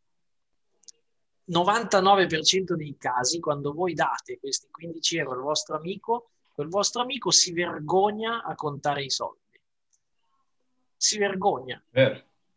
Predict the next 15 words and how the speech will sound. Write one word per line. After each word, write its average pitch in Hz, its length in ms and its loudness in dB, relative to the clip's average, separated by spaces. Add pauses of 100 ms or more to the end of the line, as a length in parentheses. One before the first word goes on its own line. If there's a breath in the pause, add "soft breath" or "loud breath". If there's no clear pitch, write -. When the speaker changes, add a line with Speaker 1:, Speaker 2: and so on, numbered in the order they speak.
Speaker 1:
Non 156 240 0
ha 185 100 0
senso 190 540 4
questa - 320 -4
cosa, 110 340 -8
cioè 143 260 -4
completamente 170 840 -4
non 151 180 -4
ha 135 60 -6
senso. 143 520 0 (280)
Questo 214 680 6
ci 214 180 4
fa 160 140 2
capire 208 760 -2 (440)
come 143 840 2